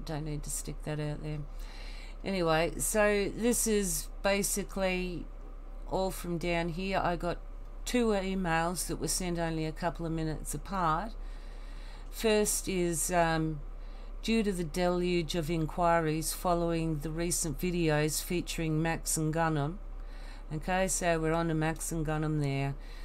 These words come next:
Then it goes into a little bit of a spiel, you know, about Bi-, our friend Binar Powell. Mind you, they don't send a copy of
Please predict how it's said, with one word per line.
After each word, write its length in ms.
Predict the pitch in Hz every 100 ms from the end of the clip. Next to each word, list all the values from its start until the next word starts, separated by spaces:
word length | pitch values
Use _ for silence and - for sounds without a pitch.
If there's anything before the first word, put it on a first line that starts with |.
| - -
Then 100 | 214
it 120 | 214
goes 280 | 226 220 190
into 220 | 208 185
a 20 |
little 260 | 180 180 175
bit 180 | 170 170
of 120 | 165
a 60 | 165
spiel, 680 | - - 156 160 160 160 151 - - - -
you 100 | 165
know, 420 | 156 156 160 156
about 340 | 151 156 160 156 -
Bi-, 140 | 147 - 131 - - - - - - - - -
our 360 | 147 165 165 156 - - - - -
friend 680 | - - 170 170 170 170 147
Binar 440 | - 160 156 156 156
Powell. 680 | 151 156 151 151 151 156 147 - - - - - - - - - - - - - - - 185
Mind 280 | 180 170
you, 160 | 175 165
they 140 | 151
don't 260 | 156 170 -
send 320 | - 160 151
a 40 | 143
copy 500 | - 165 151 165 151
of 240 | 147